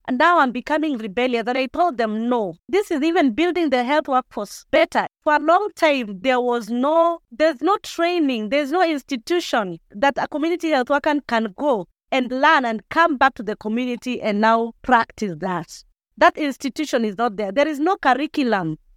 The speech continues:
for the community health worker. And it's high time that now community health workers should have a curriculum. The person who comes into contact with the patients at the community is this community health worker. The person who comes into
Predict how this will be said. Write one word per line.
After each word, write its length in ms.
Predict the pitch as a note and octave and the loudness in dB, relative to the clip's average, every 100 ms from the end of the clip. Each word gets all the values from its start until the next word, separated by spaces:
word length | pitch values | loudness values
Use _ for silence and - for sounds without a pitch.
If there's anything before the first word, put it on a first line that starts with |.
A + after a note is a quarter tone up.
| _ | _
for 80 | C4 | 0
the 100 | B3 | 0
community 600 | - A#3 B3 B3 B3 A3+ | 0 2 2 0 0 -2
health 240 | F3+ F3 | -2 -4
worker. 320 | F#3 F#3 A3 A3 _ _ _ - | -4 -2 -2 -4 _ _ _ 0
And 140 | A#3+ | 2
it's 180 | B3+ - | 2 -2
high 280 | - F4 G4+ | 2 2 2
time 500 | - A#3 G3+ F#3 F#3+ - | 0 0 2 -4 -6 0
that 200 | A#3+ A3+ | 0 2
now 380 | A3+ C4 E4 - | 0 2 0 0
community 520 | C#4 C#4 F#4 G4 F#4 | 2 4 2 0 2
health 200 | D#4+ B3 | 2 2
workers 340 | B3+ A#3 G3+ G#3+ | 0 0 -2 -4
should 200 | C4 A3+ | -6 -4
have 240 | A3+ C#4 C#4+ C4 _ | 0 0 -2 -14 _
a 120 | A#3 | -4
curriculum. 760 | - A#3 B3+ F#3+ F#3+ F3 D#3 - _ _ | 0 0 0 -6 -4 -4 -6 -12 _ _
The 100 | C4+ | 0
person 380 | - G4 A4 G4+ | 4 4 4 0
who 260 | F4 F#4 - | 0 -4 -6
comes 320 | - E4+ E4+ D4+ | 0 2 2 -2
into 240 | C4 C4 - | -4 -6 -2
contact 480 | D4+ D#4+ F4 F4 C4+ | 0 2 2 0 -2
with 120 | A3+ | -4
the 100 | A3+ | -2
patients 480 | - D4+ - F4 - | 0 -2 0 -4 -2
at 160 | A3+ | -2
the 80 | G#3+ | -2
community 680 | - A3+ B3 A#3+ G#3 G3+ F3+ _ | -4 -2 0 0 -2 -6 -8 _
is 140 | C#4+ B3+ | -4 -2
this 220 | F4 F#4 | -2 0
community 500 | D#4 C4 D4 C4+ C#4+ | 0 2 0 -2 -2
health 260 | A#3 G#3 - | 0 -2 -4
worker. 360 | F#3+ F#3+ E3 _ _ - | -6 -6 -14 _ _ -4
The 80 | C#4+ | -2
person 340 | A4 A4+ A#4 | -2 -2 -2
who 120 | G#4+ G#4 | -2 -2
comes 220 | F4+ F4+ E4+ | 0 0 0
into 200 | C#4+ | -6